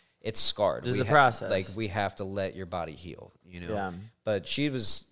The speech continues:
Speaker 1: grateful enough to where, you know, she wasn't, like,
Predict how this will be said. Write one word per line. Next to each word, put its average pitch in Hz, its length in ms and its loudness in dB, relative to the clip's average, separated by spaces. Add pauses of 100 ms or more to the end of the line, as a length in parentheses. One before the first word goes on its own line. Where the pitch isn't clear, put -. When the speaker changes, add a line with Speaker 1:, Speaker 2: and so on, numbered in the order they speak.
(120)
Speaker 1:
grateful 143 500 0
enough 117 380 -4
to 113 120 -6
where, 101 540 -2 (240)
you 104 100 -12
know, 98 100 -8
she 117 180 -2
wasn't, 107 440 -2
like, 95 380 -8